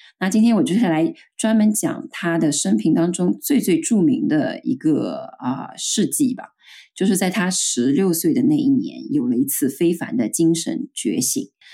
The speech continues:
那这个，呃，生平呢，就是记载在很多他的传记当中。我今天选取的就是 David Gorman 的一个说的一个版本。他坐在他舅舅的房子里，他突然就觉得自己快要死去了，他就开始害怕，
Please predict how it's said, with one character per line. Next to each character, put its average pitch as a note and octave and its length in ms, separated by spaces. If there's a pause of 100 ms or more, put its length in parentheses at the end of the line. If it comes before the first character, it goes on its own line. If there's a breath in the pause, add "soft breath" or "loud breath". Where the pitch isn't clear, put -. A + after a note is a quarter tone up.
(180 loud breath)
那 G#3 160
这 A#3 160
个， D3+ 600
呃， C#3+ 200
生 D#3 220
平 E3 220
呢， C#3+ 200
就 D#3 120
是 B3 100
记 F#3 140
载 - 100
在 D3 140
很 - 200
多 D3+ 120
他 F3+ 80
的 D#3+ 100
传 D#3+ 180
记 C#3+ 140
当 B2+ 240
中。 B2+ 320 (400 loud breath)
我 D3+ 180
今 G3 140
天 A#3 140
选 F3 200
取 F3+ 140
的 A#2+ 140
就 C#3+ 80
是 C#3 320
David D#3 220
Gorman A3 280
的 - 300
一 - 100
个 - 320
说 - 300
的 C#3+ 100
一 - 20
个 B2+ 160
版 B2 300
本。 E3+ 180 (480 soft breath)
他 A3+ 140
坐 A#3+ 160
在 G#3 160
他 A3 160
舅 A#3 300
舅 C#3 160
的 A#2+ 120
房 C3+ 300
子 F#3+ 100
里， F3+ 380
他 A#3+ 80
突 - 160
然 A3+ 160
就 G#3+ 80
觉 B2+ 160
得 D3 80
自 E3+ 100
己 D3 140
快 - 180
要 D#3+ 140
死 - 240
去 - 320
了， - 240
他 - 100
就 F#3 120
开 G3 160
始 F#3+ 120
害 C3 220
怕， - 360